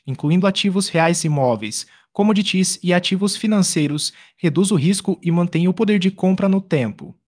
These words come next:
Mantenha uma reserva de emergência e alinhe vencimentos com seu horizonte de liquidez. Faça revisões da carteira periodicamente, seis a doze meses, para realinhar o peso conforme a inflação evolui.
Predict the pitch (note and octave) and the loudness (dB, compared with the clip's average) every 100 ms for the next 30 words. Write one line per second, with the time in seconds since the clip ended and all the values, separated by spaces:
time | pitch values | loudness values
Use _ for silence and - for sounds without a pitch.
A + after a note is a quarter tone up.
0 | _ D3+ D#3+ F3+ G3 F3+ D#3 C#3 C#3+ D#3 | _ 2 4 6 6 6 4 4 4 4
1 | F3+ G3+ F3 F3+ G3 F#3 F3 E3 E3+ F3+ | 4 4 6 4 4 2 2 4 6 6
2 | G3 G3+ G3 G#3 E3 D#3 D3 - E3 - | 6 4 4 4 4 4 -2 0 2 4
3 | F#3 F3 F3 E3 F#3 E3+ D3+ D3+ C#3 C3 | 4 4 4 4 4 2 2 0 0 0
4 | B2 G#2+ - - _ _ _ - C#3+ F3+ | 0 0 -4 -6 _ _ _ -4 0 2
5 | G#3+ A3 D#3 E3 F3+ D#3+ F3 G3+ G3 C3+ | 0 0 0 0 0 0 -2 -4 -2 -2
6 | A#2 E3+ G3+ G3 G3 G#3 E3 E3+ F3 - | -2 -2 0 0 -2 -2 0 -2 -2 -2
7 | G#3 G#3 F#3+ E3 D#3 E3 D3+ E3+ - F#3+ | -2 0 0 0 0 -2 -2 -4 -2 -2
8 | F3+ C#3+ F3+ G3+ F#3 D3+ C#3+ - E3 E3+ | 0 0 0 2 2 2 -2 -2 -2 -2
9 | F#3+ G3+ F#3+ F#3+ G3+ A3+ A3 G#3 - D#3 | -2 -4 0 0 2 2 0 -2 0 0
10 | D3+ C#3+ D#3+ B2+ G#2+ G#2 | 0 0 0 -2 -4 -10